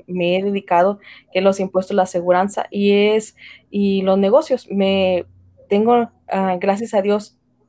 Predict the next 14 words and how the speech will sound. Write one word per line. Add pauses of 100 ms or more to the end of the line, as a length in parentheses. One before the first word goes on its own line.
(140)
hacemos
contabilidad
en
la
oficina. (460)
Tengo
negocios
que
los
he
visto
crecer
de,
de